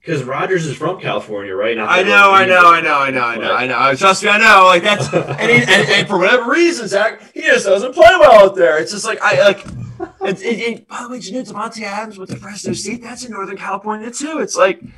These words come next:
Speaker 1: Oh, wow.
Speaker 2: they're so all over the place. Like, they banged around the Patriots. Like, I'm, I'm looking at the chat, right, how the Patriots or how the forty-niners lost close games. Uh, let's see, they lost to the Cardinals, but the Cardinals might be good.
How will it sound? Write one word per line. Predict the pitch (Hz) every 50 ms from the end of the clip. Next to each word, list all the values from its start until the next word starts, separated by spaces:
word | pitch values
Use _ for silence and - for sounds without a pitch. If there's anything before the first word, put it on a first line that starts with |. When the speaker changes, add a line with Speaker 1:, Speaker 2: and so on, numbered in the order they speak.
| - _ _ _ -
Speaker 1:
Oh, | 127 131 127 120 104
wow. | 98 104 123 135 120 98 98 _ _ _ _ _ _ _ _ _ _ _ _ _ _ - 330 320 - - 370 349 _
Speaker 2:
they're | - 131 - 285 208
so | - - - - 226 233 254 254 233 -
all | - 160 160
over | - - - 254 - 208
the | 165 -
place. | - 165 143 139 131 135
Like, | 143 139
they | 156 156
banged | 143 190 190 208 226 226 220
around | 220 208 190 185 175 147
the | 131
Patriots. | 120 120 165 147 175 180 - 165 170 160 143 - - 160
Like, | 156 147 -
I'm, | - - 143 -
I'm | 139 147 147
looking | 151 160 156 147
at | 139
the | 127
chat, | - 143 139 131 127
right, | 131 131 120 _ -
how | 131 127
the | 123 120
Patriots | 131 131 131 120 123 117 - -
or | - - 127 120 117
how | 123
the | 117 113
forty-niners | 107 127 123 120 117 113 110 104
lost | 110 107 110 -
close | - 123 117 -
games. | 123 127 120 104 - _ _ _ _ _ _ _ _ _ _ _ _ _ _ _ _ - -
Uh, | 120 123 127 127 127
let's | - - -
see, | 147 139
they | 127 123 120 110 - _ _ _ _ _ _ _ _
lost | - - 262 285 208 -
to | 240 233
the | 233
Cardinals, | - 202 180 165 160 151 156 151 139
but | 139 -
the | -
Cardinals | 175 180 175 160 156 -
might | - 139 127
be | 127 107
good. | 113 110 98 101 107 110 113 123 120